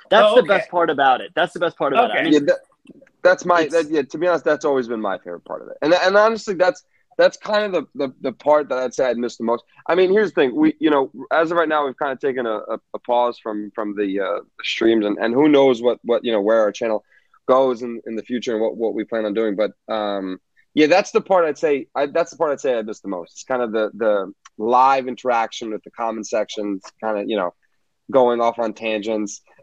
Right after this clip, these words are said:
Speaker 3: um, like, like screaming, sometimes screaming off the top of my head, because that's what I,
Speaker 2: <laughs>
Speaker 3: that's what I like to do apparently. So, uh, yeah, that's, um, you know, that's, uh, that's, that's kind of the, my favorite part of it for sure.
Speaker 2: Well, it,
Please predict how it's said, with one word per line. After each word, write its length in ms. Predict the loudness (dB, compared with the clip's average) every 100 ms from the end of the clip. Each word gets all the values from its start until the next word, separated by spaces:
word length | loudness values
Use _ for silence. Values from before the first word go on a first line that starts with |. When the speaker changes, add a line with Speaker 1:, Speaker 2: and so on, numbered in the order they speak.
| -2
Speaker 3:
um, 420 | 0 2 -2 -6 -2
like, 180 | -2 -2 -4
like 200 | -2 -2
screaming, 580 | -2 -2 0 0 0 -4
sometimes 480 | -2 -2 0 -2 -2
screaming 440 | -4 2 2 2 0
off 160 | -2
the 60 | -2
top 200 | -2 0
of 40 | -2
my 80 | -2
head, 220 | -2 -4 -4
because 420 | -4 -2 -2 -2
that's 280 | 2 0 0
what 180 | 0 2
I, 220 | 2 0 -4
Speaker 2:
<laughs> 80 | -4
Speaker 3:
that's 260 | -2 -2 0
what 100 | 0
I 60 |
like 200 | 2 -2
to 60 | 0
do 160 | 0 2
apparently. 420 | 0 0 -4 -10 _ _ -16
So, 640 | 0 2 4 2 0 -4 -6
uh, 520 | -2 0 0 -2 -6 -8 _ _ _ -12
yeah, 220 | 0 0 2
that's, 340 | -2 -4 -2
um, 540 | 2 2 2 -2 -8 _ _ _ _ _
you 80 | -2
know, 140 | -2 0
that's, 280 | -4 -4
uh, 340 | -2 0 0 0
that's, 220 | -2 -4
that's 180 | -8 -6
kind 240 | -4 -2 -2
of 60 |
the, 80 | -4
my 180 | -4 -2
favorite 260 | -2 -2
part 200 | -2 -2
of 80 | -2
it 80 | -8
for 80 | -6
sure. 120 | 4
Speaker 2:
Well, 140 | 4 6
it, 200 | 4